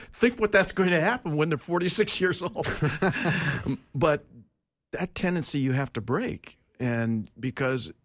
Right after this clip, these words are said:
it, ninety percent of the time that I thought I understood what the circumstances were, I was dead wrong.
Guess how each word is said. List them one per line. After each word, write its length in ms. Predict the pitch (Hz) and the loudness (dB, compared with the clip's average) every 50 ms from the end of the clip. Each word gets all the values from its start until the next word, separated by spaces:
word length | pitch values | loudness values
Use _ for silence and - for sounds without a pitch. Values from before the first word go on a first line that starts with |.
| _ _ | _ _
it, 160 | 143 - - | -4 -2 2
ninety 560 | 127 123 143 165 202 247 262 269 254 220 196 | 2 2 4 4 2 2 2 2 2 0 0
percent 560 | - - 151 131 - - - 175 180 202 175 | -2 -2 -2 -2 0 0 0 0 -2 0 -2
of 100 | 156 131 | -2 -2
the 120 | 117 117 113 | -2 -4 -4
time 680 | - - - 143 160 170 135 95 76 65 80 110 123 - _ _ _ _ _ _ _ _ _ _ _ _ _ _ _ _ | -6 -6 -4 -2 -2 0 0 -2 -2 -4 -6 -8 -8 -10 _ _ _ _ _ _ _ _ _ _ _ _ _ _ _ _
that 220 | 113 135 147 147 143 | 0 2 2 2 2
I 120 | 135 123 | 0 0
thought 320 | 113 - - 156 180 196 170 | -2 -2 -2 -2 0 0 0
I 160 | 147 139 135 | 0 0 0
understood 640 | 135 135 123 117 104 - - - 151 151 151 135 | 0 0 0 0 -2 -4 -4 -2 -4 -2 -2 -2
what 180 | 120 120 113 - | -4 -4 -6 -6
the 80 | 107 | -6
circumstances 840 | 107 - 151 160 175 - 135 107 101 - - - - - - 113 107 123 | -6 -4 -4 -4 -4 -4 -4 -6 -4 -6 -6 -6 -6 -6 -8 -8 -6 -6
were, 160 | 113 - - _ | -6 -6 -4 _
I 100 | - 254 | -2 -2
was 220 | 269 - 139 117 110 | 0 0 -2 -2 -2
dead 280 | 113 143 156 185 175 | -2 -2 -2 -2 -2
wrong. 320 | 156 160 190 269 - - | -2 -2 -2 -4 -6 -10